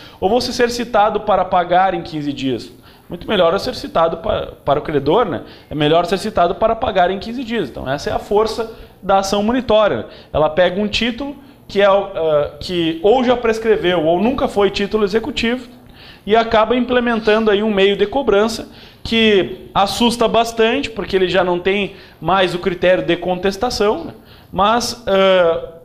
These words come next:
de certa forma, não tem a força da execução, né? E acaba tramitando na sua maior parte aí como se fosse um rito ordinário,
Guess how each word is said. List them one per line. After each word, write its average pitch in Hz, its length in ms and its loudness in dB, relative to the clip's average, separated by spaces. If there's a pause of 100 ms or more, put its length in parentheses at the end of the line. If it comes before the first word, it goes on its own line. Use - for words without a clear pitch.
(100)
de - 120 -20
certa 233 340 0
forma, 214 540 2 (260)
não 214 220 2
tem 226 240 2
a 226 100 2
força 214 420 2
da 190 220 2
execução, 196 580 0
né? 113 120 -2 (180)
E 151 140 -2
acaba 165 520 2 (360)
tramitando 190 640 0
na 175 160 0
sua 160 640 0 (640)
maior 160 600 0
parte 202 400 0
aí 190 100 0
como 214 220 -6
se - 80 -10
fosse 202 260 2
um 196 60 -4
rito 185 240 -2
ordinário, 202 500 0